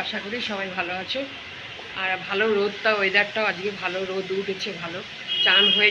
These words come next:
ছয়ে গেল, তাড়াতাড়ি চানটা করে নিয়েছি আজকে। আর শ্যাম্পু করেছি মাথায় আজকে,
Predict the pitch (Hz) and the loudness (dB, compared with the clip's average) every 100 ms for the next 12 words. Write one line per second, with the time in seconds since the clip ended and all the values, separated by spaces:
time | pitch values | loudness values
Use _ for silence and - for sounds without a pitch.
0 | 202 220 214 190 196 214 190 185 269 254 | 4 2 2 2 -4 -2 -2 -2 -2 0
1 | 220 214 220 208 196 196 190 190 175 - | 0 0 0 0 0 0 0 -2 -2 -6
2 | 151 - - - - 190 185 190 220 220 | -10 -10 -12 -8 0 2 2 4 0 0
3 | 262 247 220 226 208 185 196 190 175 - | -2 0 0 0 -4 -4 -4 -4 -4 -8